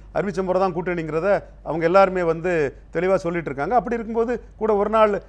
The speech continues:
மோடியோட நடவடிக்கைகள் என்னன்னு பா-, பா-, பார்த்துக்கிட்டும், ஆனா திங்கட்கிழமையே ஒண்ணும் அவங்க முடிச்சு ஒண்ணும் பேசிட மாட்டாங்க. ஏன்னா, அ, அரசியலுங்கிறது வந்து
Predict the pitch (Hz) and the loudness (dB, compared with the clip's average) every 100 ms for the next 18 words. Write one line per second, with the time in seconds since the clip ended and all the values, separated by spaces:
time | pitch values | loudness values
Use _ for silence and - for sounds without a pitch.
0 | - 190 214 214 196 185 196 190 180 180 | -6 0 2 2 2 0 0 -2 -2 -4
1 | 185 180 185 180 160 170 175 175 165 247 | -2 -2 -2 -4 -4 0 0 0 -4 -4
2 | 294 - - 143 156 190 196 202 233 214 | -6 -10 -8 -6 -2 -2 0 0 0 0
3 | 214 202 196 185 196 196 190 180 185 180 | 0 0 -2 -4 -4 -2 -2 -2 -2 -2
4 | 170 156 151 160 214 - - - 175 165 | -2 0 2 2 0 -2 -14 -4 0 2
5 | 135 - - 131 135 185 175 190 175 170 | 0 -6 -4 0 2 2 0 -4 -2 -2
6 | 156 156 180 202 156 | 0 -2 0 0 0